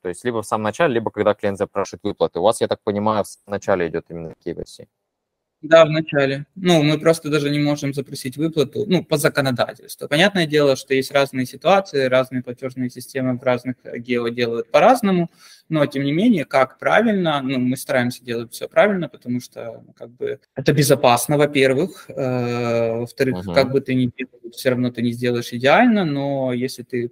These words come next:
Speaker 2: пыта-, по крайней мере, пытаешься сделать правильно, то уже намного меньше вопросов возникает.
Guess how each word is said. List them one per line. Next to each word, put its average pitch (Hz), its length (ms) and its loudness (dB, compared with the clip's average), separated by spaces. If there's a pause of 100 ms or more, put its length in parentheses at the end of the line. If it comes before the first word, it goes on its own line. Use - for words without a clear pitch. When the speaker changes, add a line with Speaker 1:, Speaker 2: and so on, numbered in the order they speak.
Speaker 2:
пыта-, - 360 -6 (200)
по 135 80 -8
крайней 151 320 2
мере, 139 180 2
пытаешься 135 600 0
сделать 120 320 -4
правильно, 160 380 0
то 127 120 -10
уже 123 220 -6
намного 123 360 -6
меньше 117 280 -8
вопросов - 500 -18
возникает. - 640 -6